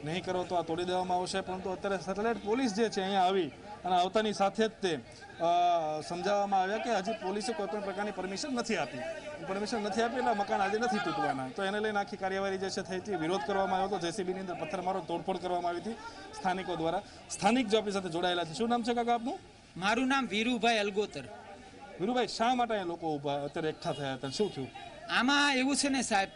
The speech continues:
Speaker 2: કાલે પ્રમ દિવસે સાંજે લગભગ સાત વાગે કોઈને પણ ખબર નહોતી અને પોલીસે આવીને એવું કહી ગયું કે ભાઈ, કોન્સ્ટેબલ આવીને કોઈ કહી ગયા બધાને કે ભાઈ, તમારા મકાન પ્રમ દિવસે દસ વાગે તૂટવાના છે.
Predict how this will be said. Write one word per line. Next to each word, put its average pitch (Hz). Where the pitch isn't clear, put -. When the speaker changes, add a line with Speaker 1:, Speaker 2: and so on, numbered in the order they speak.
Speaker 2:
કાલે 262
પ્રમ 254
દિવસે 233
સાંજે 233
લગભગ 233
સાત 233
વાગે 190
કોઈને 254
પણ 254
ખબર 240
નહોતી 226
અને 160
પોલીસે 254
આવીને 247
એવું 233
કહી 269
ગયું 185
કે 233
ભાઈ, 240
કોન્સ્ટેબલ 240
આવીને 233
કોઈ 233
કહી 240
ગયા 196
બધાને 185
કે 226
ભાઈ, 240
તમારા 240
મકાન 226
પ્રમ 233
દિવસે 226
દસ 214
વાગે 202
તૂટવાના 180
છે. 135